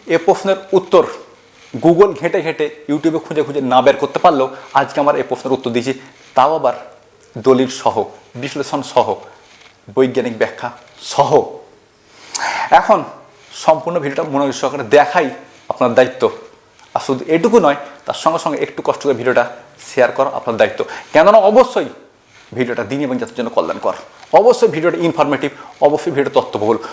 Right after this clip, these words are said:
অবশ্যই এই প্রশ্নটা মানুষের মনে ওঠে, তার উত্তর পায় না। সুতরাং ভিডিওটা মনোযোগ সহকারে দেখার সঙ্গে সঙ্গে একটু কষ্ট করে শেয়ার করাও আপনার নৈতিক দায়িত্ব, এটা আপনার নৈতিক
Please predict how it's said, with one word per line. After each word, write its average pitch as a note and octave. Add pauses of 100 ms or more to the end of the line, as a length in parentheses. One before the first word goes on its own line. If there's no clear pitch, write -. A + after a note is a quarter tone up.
(220)
অবশ্যই C4
এই -
প্রশ্নটা F#3+ (100)
মানুষের E3
মনে D#3+
ওঠে, D#3 (140)
তার C3
উত্তর D3
পায় C3
না। C3+
সুতরাং D3 (200)
ভিডিওটা C3+
মনোযোগ C#3
সহকারে C3+
দেখার B2+
সঙ্গে C#4
সঙ্গে F3+ (760)
একটু C#3
কষ্ট C#3+
করে B2+ (100)
শেয়ার A#2+
করাও C3 (400)
আপনার - (280)
নৈতিক D#3 (100)
দায়িত্ব, B2 (280)
এটা D3
আপনার F3+
নৈতিক A3+